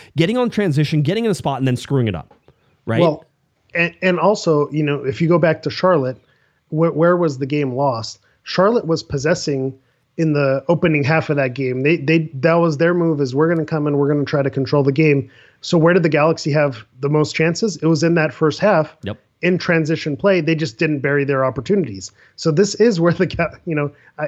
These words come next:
Speaker 2: I, I feel like I'm taking crazy pills. I say this all the time. If they can figure out their, their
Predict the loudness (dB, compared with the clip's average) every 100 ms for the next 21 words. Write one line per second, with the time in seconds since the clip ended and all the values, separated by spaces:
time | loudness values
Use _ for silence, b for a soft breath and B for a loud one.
0 | -2 -2 -2 -6 2 2 4 0 -2 -2
1 | -4 -2 -2 -2 -2 -4 -4 -2 0 0
2 | 0 0 2 0 -2 b b b _ -4
3 | 0 2 2 2 2 2 2 2 0 0
4 | 0 0 0